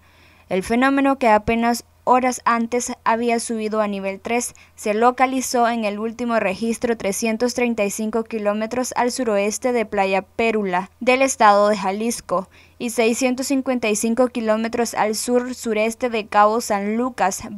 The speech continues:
Baja California Sur, uno de los puntos turísticos más populares de México. Este huracán llega tras el doble azote de los ciclones Lidia y Max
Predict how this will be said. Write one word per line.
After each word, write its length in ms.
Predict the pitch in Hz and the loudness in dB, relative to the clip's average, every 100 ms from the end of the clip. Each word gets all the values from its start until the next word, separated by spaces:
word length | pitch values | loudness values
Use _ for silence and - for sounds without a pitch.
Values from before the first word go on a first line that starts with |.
| - | -4
Baja 440 | 226 240 254 262 247 | 8 10 10 4 4
California 760 | 233 196 - 214 208 202 190 | 0 -2 0 2 2 0 -2
Sur, 400 | 190 262 220 196 - - _ | -2 -2 -2 -4 -14 -20 _
uno 260 | - 277 277 | 2 6 8
de 120 | 269 | 6
los 180 | 240 226 | 4 0
puntos 380 | 233 233 233 233 | -4 -2 -4 -4
turísticos 600 | 214 214 - 226 220 208 | -2 -2 -2 -4 -4 0
más 220 | 214 226 | 0 0
populares 680 | - 240 233 208 190 196 190 | 4 2 4 4 6 4 2
de 100 | 214 | 0
México. 720 | 214 175 - 185 - 185 175 _ - _ - | 0 -2 -4 -4 -2 -2 -4 _ -20 _ 0
Este 340 | 240 254 269 | 2 4 4
huracán 520 | 269 233 208 214 226 | 6 4 4 2 2
llega 380 | 220 214 220 214 | 2 4 4 2
tras 260 | 202 214 214 | 2 2 2
el 160 | 233 | -2
doble 320 | 214 214 220 214 | 2 2 4 4
azote 460 | 190 - 214 214 | 4 0 -6 -2
de 140 | 214 208 | -2 -2
los 160 | 202 | -2
ciclones 580 | 202 202 202 202 208 208 | -6 -6 -4 -2 -6 -8
Lidia 540 | 220 214 220 226 220 - | -10 -8 -6 -4 -4 -4
y 140 | 214 | -6
Max 440 | 214 226 262 - | -2 -2 -2 -6